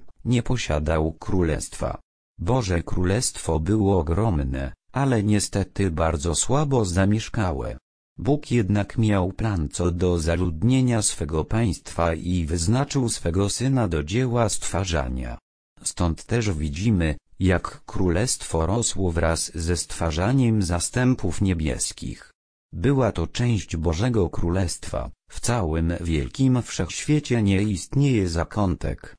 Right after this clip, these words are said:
który by nie był częścią Królestwa Pana Boga. Gdy został stworzony człowiek, znajdował się on w Bożym Królestwie.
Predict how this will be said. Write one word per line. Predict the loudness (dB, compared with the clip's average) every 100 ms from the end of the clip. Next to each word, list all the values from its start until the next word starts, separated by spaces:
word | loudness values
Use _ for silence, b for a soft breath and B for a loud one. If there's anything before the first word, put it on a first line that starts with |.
| _
który | -12 -4 0 2 0
by | 0 2
nie | 4 2
był | 2 2 2 0
częścią | -2 0 -2 -2 0 4 2
Królestwa | 4 4 4 0 -4 -2 -2
Pana | 0 0 0 -2
Boga. | -2 -4 -4 -8 -12 _ _ _ -8
Gdy | -6 0 2 2
został | 2 0 0 0 0
stworzony | 0 -4 -2 -2 0 0 2
człowiek, | 0 -2 -2 -2 -2 -4 -6 -18 -20 _
znajdował | -2 2 2 2 2 2 2 0
się | -2 -2 2
on | 4 2
w | 0
Bożym | 0 0 2 2 0
Królestwie. | -2 0 2 2 0 -4 -6 -4 -4